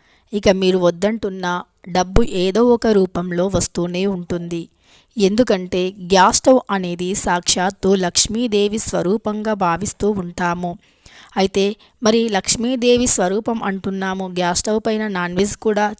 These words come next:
చేస్తూ ఉంటాం కదా అని మీరు అనుకోవచ్చు. అలా ఆలోచిస్తే చాలా ఉంటాయి.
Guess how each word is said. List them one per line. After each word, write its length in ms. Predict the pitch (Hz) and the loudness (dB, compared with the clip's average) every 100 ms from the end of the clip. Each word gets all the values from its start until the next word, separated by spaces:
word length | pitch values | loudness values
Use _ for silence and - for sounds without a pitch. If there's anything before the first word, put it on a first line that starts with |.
| 202 | 0
చేస్తూ 300 | 175 - 208 | 2 2 2
ఉంటాం 400 | 190 185 196 196 | 0 -2 -2 -2
కదా 300 | 190 196 202 202 | -4 -4 -2 -4
అని 200 | - 180 | -4 -6
మీరు 240 | 190 180 202 | -6 -6 -4
అనుకోవచ్చు. 760 | 180 175 175 175 175 - - 180 _ _ - _ _ - | -4 -6 -8 -8 -8 -10 -10 -10 _ _ -20 _ _ 0
అలా 260 | 196 185 202 - - | 4 4 2 -2 -2
ఆలోచిస్తే 680 | 175 175 214 - 202 - 185 | 2 4 2 2 -2 0 0
చాలా 480 | - 196 175 180 185 | 0 0 0 0 -2
ఉంటాయి. 420 | 180 175 175 | -4 -6 -6